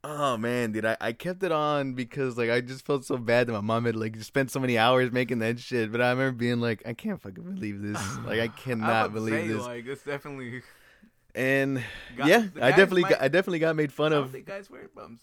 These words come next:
Speaker 2: at all.
Speaker 1: I don't think so either.
Speaker 2: Is it prom where they wear, like, some little
Speaker 1: They wear a little
Speaker 2: just,
Speaker 1: corsage.
Speaker 2: yeah, just on their
Speaker 1: Yeah, on their, uh, yeah, on their little suit.
Speaker 2: Yeah.
Speaker 1: But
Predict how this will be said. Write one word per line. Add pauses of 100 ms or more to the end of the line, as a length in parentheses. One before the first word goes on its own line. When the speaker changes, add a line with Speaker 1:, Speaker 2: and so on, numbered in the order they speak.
(100)
Speaker 2:
at
all.
Speaker 1:
I
don't
think
so
either.
Speaker 2:
Is
it
prom
where
they
wear,
like,
some (280)
little
Speaker 1:
They
wear
a
little
Speaker 2:
just,
Speaker 1:
corsage.
Speaker 2:
yeah,
just
on
their
Speaker 1:
Yeah,
on
their,
uh,
yeah,
on
their
little
suit. (120)
Speaker 2:
Yeah.
Speaker 1:
But